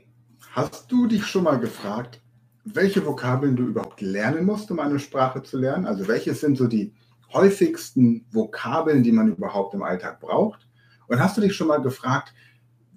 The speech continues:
wie du es vermeiden kannst, wie so ein bloody foreigner zu klingen, wenn du Englisch redest? Auf diese und mehr Fragen habe ich in diesem Video die Antworten für dich. Zunächst einmal wieder das obligatorische Ankergetränk. Cheers.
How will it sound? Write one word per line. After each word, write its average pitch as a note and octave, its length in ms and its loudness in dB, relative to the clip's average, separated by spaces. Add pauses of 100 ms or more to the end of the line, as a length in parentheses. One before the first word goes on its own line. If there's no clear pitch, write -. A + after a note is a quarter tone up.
(140)
wie D3+ 300 -2
du G#3+ 120 6
es G3 120 2
vermeiden D3+ 440 2
kannst, D3 380 -4
wie G#3+ 100 2
so A3+ 140 2
ein D#3 380 0 (360)
bloody B3+ 420 2
foreigner D#3+ 540 2
zu C#3 180 -10
klingen, D3 360 -2
wenn C3 140 0
du B2+ 100 0
Englisch C#3 420 -2
redest? A#2 420 0 (520)
Auf B2+ 260 -6 (120)
diese A3+ 320 6
und C3+ 180 0
mehr D3+ 180 0
Fragen A#2+ 440 -2
habe F#2+ 160 -8
ich F#2+ 120 -12
in F#2 140 -10
diesem C#3 340 0
Video G#2+ 540 0 (160)
die C3 240 -6 (100)
Antworten F#2+ 540 -2
für - 160 -14
dich. - 240 -20
Zunächst A3 380 0
einmal E3+ 360 4
wieder B2+ 360 4 (400)
das - 240 -6
obligatorische G#2+ 1000 -4 (200)
Ankergetränk. - 840 -8 (560)
Cheers. - 400 -2